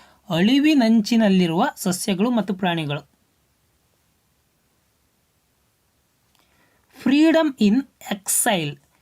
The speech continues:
ಈ ಕೃತಿಯನ್ನು ರಚಿಸಿದವರು ಯಾರು? Freedom in Exile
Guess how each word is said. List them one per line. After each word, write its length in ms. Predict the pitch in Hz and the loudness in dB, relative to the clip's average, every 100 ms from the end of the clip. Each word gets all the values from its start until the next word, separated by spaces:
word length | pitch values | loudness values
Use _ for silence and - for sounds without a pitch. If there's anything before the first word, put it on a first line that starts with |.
| _ - | _ -2
ಈ 160 | 269 | -2
ಕೃತಿಯನ್ನು 600 | 277 240 208 269 254 254 | 0 -2 0 0 2 2
ರಚಿಸಿದವರು 720 | 226 185 226 226 202 180 170 277 | 0 0 -4 -2 -2 -2 -2 -2
ಯಾರು? 340 | 233 160 143 143 _ _ _ _ _ _ _ _ _ _ _ _ _ _ _ _ _ _ _ _ _ _ _ _ _ _ _ _ _ _ _ _ _ _ _ _ _ - | -2 -2 -6 -14 _ _ _ _ _ _ _ _ _ _ _ _ _ _ _ _ _ _ _ _ _ _ _ _ _ _ _ _ _ _ _ _ _ _ _ _ _ -6
Freedom 520 | 226 254 285 277 269 - 190 | -2 0 0 0 0 -2 -2
in 320 | 160 226 254 _ _ _ _ _ - | 0 -2 -6 _ _ _ _ _ -8
Exile 720 | 196 - - - 226 170 151 | -8 -8 -10 -4 -2 -4 -6